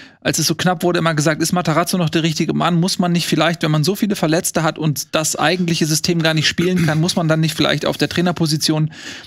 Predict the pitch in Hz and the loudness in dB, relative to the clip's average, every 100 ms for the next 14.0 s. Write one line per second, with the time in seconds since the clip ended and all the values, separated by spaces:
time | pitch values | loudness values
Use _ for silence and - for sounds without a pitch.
0 | - 143 160 147 175 - 180 170 170 165 | -2 0 2 2 0 0 -2 -2 0 0
1 | 165 - 156 147 156 170 185 - 156 151 | 0 -2 0 0 2 2 0 0 0 0
2 | 190 165 156 165 156 151 151 156 147 143 | 0 0 0 -2 0 0 2 0 0 0
3 | 170 160 151 170 180 - 160 156 156 151 | -2 0 -2 0 -2 0 0 0 0 0
4 | - 156 - 196 - 180 185 - - - | -2 -2 -2 -2 -2 -4 -4 -6 -20 -20
5 | - - - - _ 156 160 156 - 143 | -20 -20 -20 -20 _ 0 2 0 0 0
6 | 147 143 147 143 135 _ _ _ _ _ | 2 2 0 0 -4 _ _ _ _ _
7 | _ _ _ - - 175 175 - - 175 | _ _ _ -14 -2 0 0 -4 -4 0
8 | 175 202 202 190 160 170 170 160 151 147 | 2 0 0 2 2 2 2 2 0 0
9 | 151 160 - 175 165 156 151 160 202 208 | 0 0 -2 -2 0 0 2 0 0 0
10 | 175 156 165 185 151 180 - - - 160 | 2 2 2 2 2 0 -4 -6 0 0
11 | 165 - 180 - 190 196 160 - 185 190 | 0 0 0 0 -2 -2 -2 0 0 0
12 | 180 170 160 160 - 175 180 170 147 156 | 0 0 0 0 -2 0 0 0 0 0
13 | 156 156 - - 190 - - 196 196 240 | 2 0 -2 -4 -2 0 -2 0 0 0